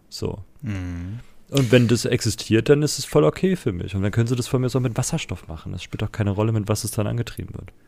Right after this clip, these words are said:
Speaker 2: Ja, also die Autos aus der Innenstadt, das hatten wir ja schon mal so off, äh, Podcast, äh, so ein bisschen angerissen,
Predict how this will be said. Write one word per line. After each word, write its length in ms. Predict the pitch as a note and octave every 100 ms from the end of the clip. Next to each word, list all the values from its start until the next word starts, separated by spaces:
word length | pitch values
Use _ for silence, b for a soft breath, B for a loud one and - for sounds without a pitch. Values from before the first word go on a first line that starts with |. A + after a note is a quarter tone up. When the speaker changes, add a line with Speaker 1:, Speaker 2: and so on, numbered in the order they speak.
| b b b b -
Speaker 2:
Ja, 400 | - D#3+ D#3+ G2+ -
also 240 | - A#2+ C#3
die 300 | C#3+ D3 - - - - - -
Autos 340 | C#3 E3+ D3+
aus 140 | C3+
der 100 | C3
Innenstadt, 380 | A#2+ D#3 - C#3
das 120 | A#2
hatten 160 | C3+ D3+
wir 80 | B2
ja 120 | A#2
schon 140 | B2+
mal 120 | A2 A2
so 280 | G2+ G2
off, 480 | - - - - - -
äh, 260 | G#2 A2
Podcast, 760 | G2+ - - - A2+ - - -
äh, 120 | G2+
so 120 | G#2
ein 100 | G2+
bisschen 260 | A2 A2+ G2+
angerissen, 640 | A2 B2 G#2+ A2 - B2